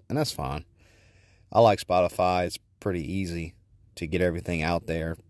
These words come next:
pretty instantly now, uh, unless you do a couple other things like add music,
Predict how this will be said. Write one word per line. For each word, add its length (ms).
pretty 180
instantly 600
now, 360
uh, 280
unless 300
you 80
do 220
a 60
couple 320
other 180
things 380
like 140
add 260
music, 520